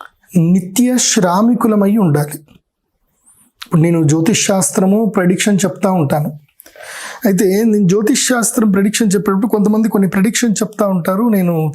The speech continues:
చాలా నవ్వుతూ ఉంటాను అన్నమాట. "ఆయన అలా చెప్పారు, ఇలా చెప్పారు" అని చెప్పి. నేను మీకు ఒక కథ చెప్తాను. ఈ జ్యోతిష్ శాస్త్రానికి సంబంధించింది ఒక కథ. పూర్వము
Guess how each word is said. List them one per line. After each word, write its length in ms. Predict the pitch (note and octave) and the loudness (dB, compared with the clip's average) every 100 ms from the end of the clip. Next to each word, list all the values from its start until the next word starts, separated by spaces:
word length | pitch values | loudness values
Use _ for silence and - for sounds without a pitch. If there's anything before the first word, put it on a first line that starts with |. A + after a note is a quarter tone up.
| F#3 | -2
చాలా 360 | F3 G3 F3 D#3+ | 0 0 0 0
నవ్వుతూ 360 | E3+ G#3 A3 | 0 0 0
ఉంటాను 280 | G3+ E3+ D#3 | 0 0 -2
అన్నమాట. 240 | D#3+ C#3+ C#3 - - _ - - - - - | -2 -2 -2 -10 -16 _ -20 -20 -20 -16 -4
"ఆయన 180 | E3+ E3+ | -2 0
అలా 160 | E3 E3+ | 0 0
చెప్పారు, 460 | D#3 - D#3+ D#3 | -2 -2 0 0
ఇలా 220 | D#3 D#3+ | 2 2
చెప్పారు" 500 | D#3+ D#3 C3+ D3+ C#3+ | 0 -4 -2 -2 0
అని 100 | D3 | -2
చెప్పి. 260 | C#3+ - - - - _ _ _ _ _ - - - - - _ G3 | -2 -6 -16 -16 -20 _ _ _ _ _ -20 -20 -20 -20 -20 _ 0
నేను 140 | G#3 | 2
మీకు 180 | F#3 F3 | 2 0
ఒక 180 | C#3 - | -2 -2
కథ 260 | F#3 A#3+ | 0 0
చెప్తాను. 320 | F#3 - D#3 D3 | 0 -2 -2 0
ఈ 120 | D3+ | 2
జ్యోతిష్ 420 | D3+ F3 G#3+ - | 2 2 0 0
శాస్త్రానికి 540 | G3 F3+ - E3 D#3+ | -2 -2 -2 -2 -2
సంబంధించింది 720 | D#3 D#3 D#3+ D#3+ D#3+ - F3+ G#3+ | -2 0 0 0 0 0 0 0
ఒక 280 | C#3+ D#3 | 0 -2
కథ. 120 | - C3+ F3 - _ _ - - - B3 - - - _ - - - - - _ - G#3+ | -4 -4 -6 -8 _ _ -20 -20 -20 -18 -18 -18 -20 _ -18 -18 -20 -20 -20 _ -4 0
పూర్వము 760 | B3+ B3 G#3+ E3 D#3+ G#3+ - | 2 2 2 2 0 -2 -4